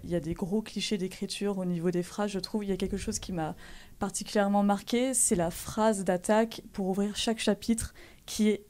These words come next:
extrêmement plate, parfois c'est même les mêmes. Euh, ça, c'est quelque chose qui m'a vraiment marqué, parce que, en fait, on débute un chapitre avec une phrase qui, qui ne nous emmène pas, qui ne nous transporte pas, donc du coup, on est genre, bon, bah, d'accord, très bien, il me reste plus que vingt chapitres à faire comme ça,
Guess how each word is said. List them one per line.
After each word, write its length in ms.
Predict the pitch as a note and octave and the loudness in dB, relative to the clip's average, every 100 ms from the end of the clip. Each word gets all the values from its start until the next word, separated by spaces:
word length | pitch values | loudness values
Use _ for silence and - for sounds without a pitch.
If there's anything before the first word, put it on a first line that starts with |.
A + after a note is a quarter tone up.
| - | 0
extrêmement 720 | A#3 A3+ - - G#3+ F#3+ F3 | 2 2 0 4 4 4 2
plate, 480 | F3+ G3+ F#3+ F#3+ - | 2 4 4 2 -2
parfois 300 | - F3+ - | -4 -6 -2
c'est 220 | G#3 - F#3 | 0 0 2
même 180 | G3 | 2
les 140 | F#3 E3+ | 2 4
mêmes. 320 | F3 B3 G#3+ - - - - - | 6 8 6 4 -16 -16 -14 -2
Euh, 460 | F#3+ F#3 F3+ F3 D#3 | 2 6 6 6 4
ça, 180 | - A3+ | 4 4
c'est 140 | A3 | 4
quelque 220 | G3+ G3+ | 0 2
chose 180 | G3 A#3 | 2 2
qui 160 | - G3 | 0 2
m'a 120 | F3+ | 4
vraiment 300 | F3+ A3 C#4 | 6 10 10
marqué, 320 | B3 A3 E4+ | 10 8 4
parce 200 | F4+ F#3 | 4 2
que, 300 | - A3 G3+ - - | 4 4 2 -2 -2
en 80 | G3+ | 2
fait, 180 | B3+ G#3+ | 2 2
on 120 | G3+ | 0
débute 340 | G3+ A3 C4 | 2 0 4
un 80 | A#3 | 4
chapitre 400 | A3 A3 C4+ - | 4 2 2 0
avec 140 | G3 | 2
une 100 | G#3+ | 2
phrase 300 | G3+ A#3+ B3 | 2 2 0
qui, 360 | - - G#3 - - - - | -2 -4 -4 -6 -14 -18 2
qui 100 | - | 8
ne 80 | G#3+ | 8
nous 140 | G#3 | 8
emmène 260 | G#3+ G#3 G#3 | 6 6 6
pas, 200 | A3+ D4 | 4 4
qui 100 | A3+ | 4
ne 60 | |
nous 40 | G#3+ | 4
transporte 420 | G#3+ G#3 G#3 A3 | 0 -2 -2 0
pas, 180 | G#3+ C#4+ | 0 -2
donc 160 | F#3+ | -2
du 100 | F3 | -4
coup, 180 | G3 - B3+ | -6 -2 0
on 40 | |
est 100 | F3 | 0
genre, 160 | F#3+ F3 | -2 -4
bon, 140 | E3+ | -6
bah, 200 | E3 - | -6 -4
d'accord, 300 | D#3+ E3 A#3 | -4 -2 -2
très 140 | - G#3 | -2 -2
bien, 80 | G#3+ | 0
il 40 | |
me 60 | F#3+ | 0
reste 180 | F3+ | -2
plus 140 | - G3+ | -4 -2
que 100 | G3+ | 0
vingt 140 | F#3+ | 0
chapitres 380 | G3+ G3 A#3 A3+ | -2 -2 -2 -2
à 60 | F#3+ | -2
faire 180 | G3 G#3 | -2 0
comme 140 | F#3 | 0
ça, 140 | A3+ | 0